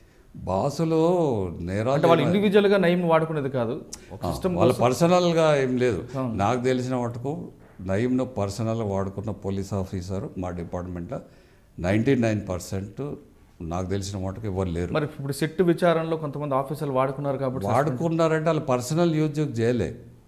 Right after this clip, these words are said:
Speaker 1: ఇవన్నీ అలిగేషన్సే. ప్రూవ్ చేసినప్పుడు అప్పుడు మనం ఒక నిర్ణయానికి వస్తాం, కానీ అలిగేషన్స్ ఏదైనా రాసుకోవచ్చు.
Speaker 2: అంటే ఇప్పుడు మీ ఇప్పుడు చెప్తున్నట్టు ఇప్పుడు ఐదు ఆఫీసర్లు సస్పెండ్ అయ్యారు ఇందులో నయం
Speaker 1: అవునండి.
Speaker 2: కేసులో.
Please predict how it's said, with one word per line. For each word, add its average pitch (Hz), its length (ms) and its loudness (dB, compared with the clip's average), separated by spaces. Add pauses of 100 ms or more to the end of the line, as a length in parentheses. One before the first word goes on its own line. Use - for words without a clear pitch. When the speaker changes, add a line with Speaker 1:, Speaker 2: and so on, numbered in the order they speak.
(440)
Speaker 1:
ఇవన్నీ 113 260 0
అలిగేషన్సే. 131 800 2 (520)
ప్రూవ్ 147 360 6
చేసినప్పుడు 151 500 0 (640)
అప్పుడు 127 260 -6
మనం 127 240 -4
ఒక 120 160 -6 (520)
నిర్ణయానికి 117 460 0
వస్తాం, 110 320 -4
కానీ 101 320 -4 (300)
అలిగేషన్స్ 156 540 -2
ఏదైనా 147 320 -2
రాసుకోవచ్చు. 98 720 -6 (800)
Speaker 2:
అంటే 156 160 -6
ఇప్పుడు 131 160 -4
మీ 131 160 -2
ఇప్పుడు 131 400 -2
చెప్తున్నట్టు 151 460 -4
ఇప్పుడు 135 160 -2
ఐదు 135 280 2
ఆఫీసర్లు 135 600 -4
సస్పెండ్ 127 440 -4
అయ్యారు 101 200 -4
ఇందులో 95 220 -10
నయం - 80 -6
Speaker 1:
అవునండి. 110 280 -6
Speaker 2:
కేసులో. - 260 -14